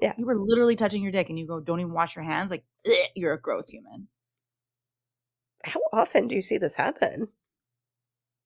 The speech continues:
Speaker 2: Well, not often, but I imagine it hap-, like, I don't personally see it because I don't, like, stand <laughs> in a wo-, men's
Speaker 1: <laughs>
Speaker 2: washroom. <laughs> But,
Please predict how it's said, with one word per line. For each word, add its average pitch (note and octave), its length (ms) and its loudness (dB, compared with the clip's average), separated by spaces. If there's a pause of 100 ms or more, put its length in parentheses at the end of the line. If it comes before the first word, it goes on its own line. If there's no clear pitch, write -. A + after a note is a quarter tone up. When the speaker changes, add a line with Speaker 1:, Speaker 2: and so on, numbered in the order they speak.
(160)
Speaker 2:
Well, B3 160 10
not F#4 180 12
often, D#3 480 8
but E3+ 140 -2
I F3 100 8
imagine G3 380 8
it D#3+ 100 2
hap-, E3+ 260 2
like, E3+ 180 6
I G#3 180 12
don't F3+ 220 6
personally F#3 500 2
see - 200 -12
it G#2+ 100 -8
because D#3+ 220 -8
I D#3+ 60 0
don't, D#3+ 180 -4 (140)
like, D#3 180 -8
stand - 760 2
<laughs> - 40 -2
in C4 80 8
a A3 100 10
wo-, F#3+ 240 2 (140)
men's F#3 340 4
Speaker 1:
<laughs> - 40 4
Speaker 2:
washroom. - 520 8
<laughs> - 1300 -8
But, - 320 6